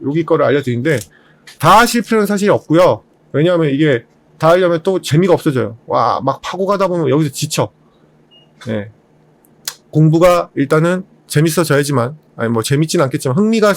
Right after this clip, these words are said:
땡겨야지만 뭐 저희 초급반을 듣든 뭐 안 듣든 하여튼 결정하실 거기 때문에 일단은, 예, 다 하실 필요 없고 이 알트 Z는 이미 줌을 했기 때문에 넘어가셔도 됩니다. 여기서 필요한 것만 알려드릴게요. 왜냐하면 이게 단축키로 원래 전에 쓰는데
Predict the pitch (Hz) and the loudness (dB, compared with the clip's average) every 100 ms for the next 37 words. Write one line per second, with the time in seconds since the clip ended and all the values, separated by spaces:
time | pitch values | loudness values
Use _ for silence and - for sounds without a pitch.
0 | - _ _ _ - 233 233 240 208 202 | -4 _ _ _ 0 2 4 4 4 4
1 | 208 233 - _ _ - 143 151 160 180 | 4 2 -6 _ _ -2 0 2 0 0
2 | 175 175 160 143 180 190 139 117 107 - | 2 2 2 0 0 0 0 -2 -4 -10
3 | _ _ _ - 135 156 151 143 147 - | _ _ _ -4 0 0 -2 -4 -2 -4
4 | 123 120 151 139 123 147 131 123 131 165 | -2 0 0 -2 -2 -4 -2 -2 0 0
5 | 113 _ _ _ - - 131 110 151 - | -2 _ _ _ -8 -2 -2 -2 -10 -10
6 | 104 95 _ _ _ _ - 147 156 151 | -10 -10 _ _ _ _ -4 -2 -2 -4
7 | 127 117 196 175 220 214 208 180 180 160 | -4 0 2 2 0 -2 -2 -2 -2 -2
8 | 196 185 185 170 139 117 120 127 170 165 | -2 -2 -4 -4 -2 -4 -2 0 2 2
9 | 156 117 120 110 123 _ _ _ - 160 | 0 -2 -2 -2 -4 _ _ _ -2 0
10 | 185 156 208 226 208 147 135 127 120 143 | 0 -2 -2 0 2 2 0 -2 0 2
11 | 185 180 185 107 - 143 147 143 - - | 2 2 0 -2 -4 -4 -2 -4 -6 -6
12 | 208 208 196 190 185 175 175 165 131 139 | -2 0 -2 -2 -2 0 2 2 2 0
13 | 143 143 143 190 165 135 139 | 0 -2 -2 -2 0 2 0